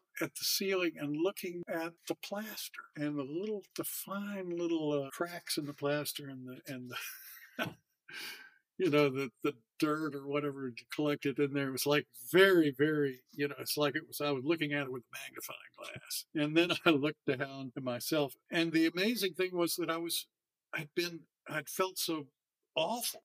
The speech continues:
right before that, and I was calm. I felt,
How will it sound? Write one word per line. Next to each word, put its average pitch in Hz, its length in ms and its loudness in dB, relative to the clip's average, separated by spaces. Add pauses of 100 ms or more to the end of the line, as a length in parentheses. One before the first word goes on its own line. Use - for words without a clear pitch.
right 170 260 4
before 208 420 2
that, 156 280 2
and 170 320 -8
I 165 140 -4
was 165 340 0
calm. 143 560 -2
I 139 140 -2
felt, 135 320 0